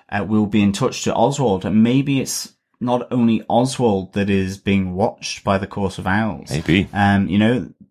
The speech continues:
Speaker 1: as she says, we make things tick in this city, really. So this could be a, another ploy by, uh, the Court of Owls here,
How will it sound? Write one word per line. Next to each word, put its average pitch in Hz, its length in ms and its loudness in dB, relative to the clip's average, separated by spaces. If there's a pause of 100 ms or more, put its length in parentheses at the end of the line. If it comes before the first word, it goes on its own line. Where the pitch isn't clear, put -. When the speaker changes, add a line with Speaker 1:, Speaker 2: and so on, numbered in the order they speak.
(120)
Speaker 1:
as 113 140 0
she - 140 -6
says, 113 420 0
we 107 240 2
make 101 360 2
things 104 360 0
tick - 400 -6
in 117 120 4
this 98 140 0
city, 107 460 -4
really. 101 420 0 (240)
So 113 360 2 (260)
this 131 240 0
could 135 340 -2
be 117 220 4
a, 110 240 0
another 110 800 2 (240)
ploy 101 680 0
by, 95 640 0
uh, 92 220 -2
the 92 100 -6
Court 104 300 -2
of 92 100 -6
Owls 95 460 -2
here, 95 260 -6